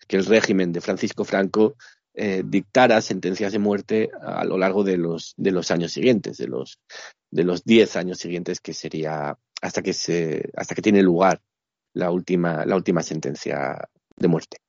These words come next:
Como digo, esto pasa el trece de agosto. El veintiocho de agosto es la manifestación por los derechos civiles en Washington, una manifestación masiva en la que la población afroamericana de Estados Unidos, pues, reclama esos derechos civiles que, que en aquel momento no tenía. No estamos hablando de hace,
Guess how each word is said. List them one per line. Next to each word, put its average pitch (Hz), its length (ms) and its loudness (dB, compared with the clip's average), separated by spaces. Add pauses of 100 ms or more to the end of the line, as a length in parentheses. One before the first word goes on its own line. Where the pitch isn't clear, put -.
(140)
Como 113 160 2
digo, 131 160 6
esto 113 180 0
pasa 110 200 -2
el 101 100 0
trece 110 220 -2
de 110 40 2
agosto. 120 220 2
El 131 60 4
veintiocho 120 680 2
de 123 80 4
agosto 131 600 2 (340)
es 110 240 -4
la 117 120 2
manifestación 113 800 0
por 120 120 2
los 98 100 0
derechos 95 340 -4
civiles 104 840 -2
en 95 100 0
Washington, 117 520 0
una 90 100 -6
manifestación 90 580 -4
masiva 104 540 0 (500)
en 92 240 0
la 85 120 0
que 92 140 -4
la 90 160 0
población 95 500 0
afroamericana 98 600 2
de 92 40 0
Estados 82 300 -2
Unidos, 95 440 4 (380)
pues, 95 140 2
reclama 117 360 4
esos 98 180 -2
derechos 101 340 -2
civiles 113 420 2
que, 85 280 -6
que 87 280 -8
en - 160 -12
aquel 95 200 -2
momento 101 280 0
no 95 100 -2
tenía. 110 340 2
No 123 100 2
estamos 95 300 0
hablando 90 280 2
de 87 100 2
hace, 82 360 -4